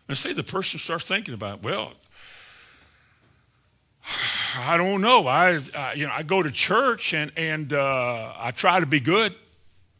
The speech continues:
Isn't that a typical answer that most people give? "I go to church, I try to be good. I'm, you know, I'm,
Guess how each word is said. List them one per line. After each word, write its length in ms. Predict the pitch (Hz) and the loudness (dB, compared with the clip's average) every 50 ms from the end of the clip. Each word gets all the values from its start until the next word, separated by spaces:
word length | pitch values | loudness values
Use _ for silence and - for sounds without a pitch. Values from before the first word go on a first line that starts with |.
| _ _ _ _ _ _ _ _ _ _ _ _ - | _ _ _ _ _ _ _ _ _ _ _ _ -2
Isn't 160 | - 220 247 | -2 0 0
that 140 | - 320 269 | 0 -2 -4
a 60 | 151 | -2
typical 560 | - - - 202 - 214 180 220 202 196 185 | -2 0 0 0 0 -2 -6 -6 -8 -4 -2
answer 300 | 190 208 202 - - 233 | -2 -2 -4 -6 -10 -10
that 120 | 175 175 160 | -8 -8 -8
most 220 | 175 196 98 - | -8 -10 -10 -10
people 240 | - 104 92 - 98 | -10 -12 -12 -12 -12
give? 280 | 87 101 107 113 117 | -10 -8 -8 -8 -8
"I 100 | - 131 | -8 -8
go 200 | 127 123 151 170 | -6 -6 -6 -6
to 80 | 170 165 | -6 -6
church, 340 | 120 - 175 175 170 - - | -8 -6 -4 -4 -6 -6 -8
I 60 | 127 | -10
try 280 | 123 - - 156 170 180 | -10 -6 -2 -2 -2 -2
to 80 | 170 | -2
be 180 | 156 156 165 165 | -2 -2 -4 -2
good. 280 | 127 123 156 175 185 | -2 -2 -2 -2 0
I'm, 260 | 156 135 139 139 135 147 | 0 0 0 -2 -2 -4
you 60 | 160 | -4
know, 80 | 156 | -4
I'm, 340 | 127 127 131 127 117 107 95 | -2 -2 -2 -4 -6 -8 -14